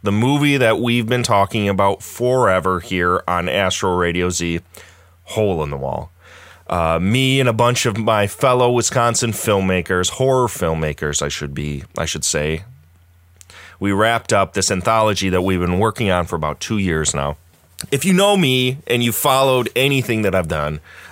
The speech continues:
uh, you know that Swamphead, the first film that, uh, we put together through Rabbit Child Films, uh, my production head, uh, took almost five and a half, six years.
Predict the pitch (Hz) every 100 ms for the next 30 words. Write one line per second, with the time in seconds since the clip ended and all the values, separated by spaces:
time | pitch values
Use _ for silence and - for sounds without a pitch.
0 | - 80 82 85 104 127 123 127 113 104
1 | 104 - 131 123 131 117 98 85 - 123
2 | - - 101 95 90 90 - - 101 90
3 | 87 - 87 85 90 92 101 85 90 92
4 | 90 85 92 87 90 87 78 85 80 78
5 | - 87 78 78 - - 73 78 80 80
6 | - 82 82 - 76 64 78 76 - -
7 | - - - - 104 101 104 104 98 95
8 | 117 - 147 - - 127 127 123 120 113
9 | - - - - - - - _ - -
10 | - - - - 123 117 123 120 120 107
11 | - - 101 - 101 90 82 73 -